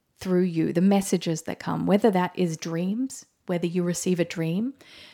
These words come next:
whether you receive a sign or a vision, or however the universe speaks through you. It could be dance and movement. These are all wonderful ways that the universe connects through us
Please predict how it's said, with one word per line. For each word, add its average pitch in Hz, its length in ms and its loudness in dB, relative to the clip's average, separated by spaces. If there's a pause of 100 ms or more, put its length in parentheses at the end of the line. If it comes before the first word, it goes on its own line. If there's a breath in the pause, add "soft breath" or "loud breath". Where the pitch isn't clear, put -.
(180 loud breath)
whether 180 840 2
you 170 760 0
receive 165 1080 -4 (340 soft breath)
a 180 60 -8
sign 156 720 -8 (540 soft breath)
or 165 500 -4 (140)
a 160 100 -4 (140)
vision, 196 560 -8 (400 soft breath)
or 185 160 -2
however 233 640 -2
the 269 100 -6
universe 214 460 -4
speaks - 320 -6
through 220 160 -2
you. 202 120 0
It 214 120 -4
could 277 180 -6
be 262 100 -6
dance 220 640 -4
and 214 240 2
movement. 220 680 0
These 240 220 -2
are 208 120 -2
all 202 200 -2
wonderful 226 640 -2
ways 196 520 -2
that 202 200 -8
the 196 80 -4
universe 196 640 0 (340 loud breath)
connects 208 600 -2
through 240 440 0
us 180 340 -4